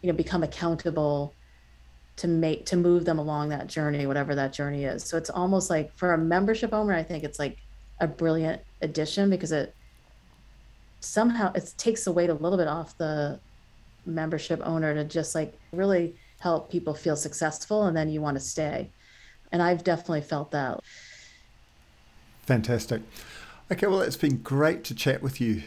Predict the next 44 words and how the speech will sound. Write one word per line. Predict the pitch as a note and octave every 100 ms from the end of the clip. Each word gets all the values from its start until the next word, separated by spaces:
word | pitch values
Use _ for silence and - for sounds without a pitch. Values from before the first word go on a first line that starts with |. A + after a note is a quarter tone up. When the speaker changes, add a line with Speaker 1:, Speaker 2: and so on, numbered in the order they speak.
| -
Speaker 2:
today, | - A2 A2+ G#2+ G2 F#2
Deb. | A#2+ B2+
Thanks, | - C#3 C3+ - - -
thanks | C3+ B2+ -
for |
coming | B2+ B2 G2+ G2
on. | G2 C#3 - - -
So | - F#3
if | D3+ E3+ -
people | A3 G#3+
wanted | E3+ D#3 - -
to |
connect | - C3+ D3 D3 D3
with | C3+ B2+
you | B2+
and | A#2
find | C3+ C3 B2
out | A#2+
a | A#2+
little | B2+
bit | A#2 A#2 - -
more | A2+ C3 C#3
about | G2+ A#2+ A#2+
what | A#2+ G#2+
you | A2+
do | A#2 C3+ A#2+ C3 -
in | A#2+ A#2 A2 G#2+
the | A2 A2
art | B2 C#3 -
space | - A#2+ C#3 -
and | A#2+
your | A#2+
membership, | B2 C3+ C3+ A#2+ -
where | F3
can | F3 D3
they | C3
connect | A#2+ A2+ A2 A2
with | G#2
you? | F#2 E2 - - - _ - _ _ _ - - _ -
Speaker 1:
So | - G3+ G3
my, | F#3+ F#3+ G3+ G#3 G#3 G#3
um, | F#3+ F3+ F3 F3 F3 E3+ _ _ E3+
website | E3+ G3 G#3+ A#3 F#3 D#3+ D#3+
is | D#3+ D#3